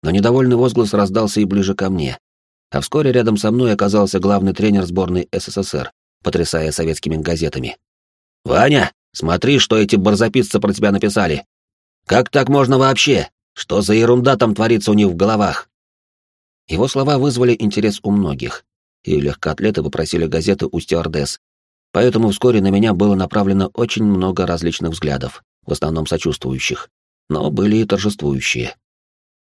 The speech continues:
Успокоив возмущённого тренера, я взял у него из рук труд и известия,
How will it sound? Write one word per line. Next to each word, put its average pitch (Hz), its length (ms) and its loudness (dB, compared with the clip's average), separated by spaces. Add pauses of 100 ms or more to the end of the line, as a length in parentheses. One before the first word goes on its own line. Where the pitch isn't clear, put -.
(420)
Успокоив 147 540 0
возмущённого 107 600 2
тренера, 110 380 0
я 85 180 0
взял 98 280 0
у 95 60 -4
него 85 260 0
из 82 180 -4
рук 85 220 -2
труд 104 320 -2
и 90 240 -6
известия, 71 600 -4